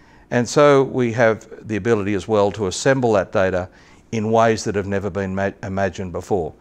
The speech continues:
So in the next slide, just simply, that's the transformation waiting. So in the next slide that you'll see from here shows just simply the current state of the regulator. You'll see that a building typically takes four years to make. It takes about six years to un-,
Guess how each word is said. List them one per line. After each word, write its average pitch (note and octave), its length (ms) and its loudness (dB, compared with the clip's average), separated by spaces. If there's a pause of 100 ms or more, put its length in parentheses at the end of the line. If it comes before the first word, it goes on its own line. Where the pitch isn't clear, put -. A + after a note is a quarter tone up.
(260)
So - 160 2
in B2 80 4
the C3 80 4
next D#3+ 240 0
slide, G#2+ 300 4
just C#3 180 -2
simply, A2+ 420 -2 (300)
that's D3 280 -2
the A2+ 300 2 (100)
transformation A2 920 -2
waiting. G#2+ 680 -4 (580)
So A#2 140 -4
in G#2 80 -2
the G#2+ 80 -4
next A#2+ 200 -2
slide G#2+ 260 0
that F#2+ 120 -8
you'll G2+ 140 -6
see G2 200 -6
from F2 180 -10
here C3 300 0 (400)
shows C#3 380 4
just B2 180 -4
simply A2 460 -2 (340)
the A2+ 120 0
current E3 360 4
state B2 280 4
of G#2 60 4
the G#2 100 4
regulator. A2 520 6
You'll A2 180 2
see G#2+ 220 2
that G#2 160 4
a G#2 60 4
building C3+ 460 4 (340)
typically D3+ 400 4
takes A#2 480 2 (340)
four C3 320 4
years G#2 360 0
to A2 100 -4
make. C#3+ 240 2 (480)
It A2+ 160 -10
takes C3 280 2
about G#2 240 0
six - 320 -6
years A2+ 260 0
to A2 100 2
un-, G#2+ 140 2